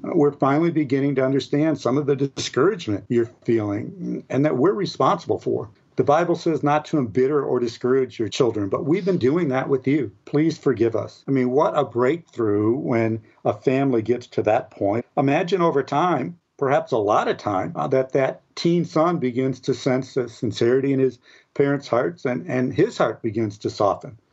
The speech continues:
And maybe he says in counseling something like this, "Hey, it's not only you guys.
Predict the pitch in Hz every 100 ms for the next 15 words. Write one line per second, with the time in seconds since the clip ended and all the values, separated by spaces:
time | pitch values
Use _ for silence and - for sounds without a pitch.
0 | _ _ _ - 113 143 175 143 185 -
1 | 151 110 107 - _ - 117 123 117 110
2 | - 98 - 120 120 117 120 117 175 -
3 | - - 160 202 196 180 160 131 104 165
4 | - 87 87 -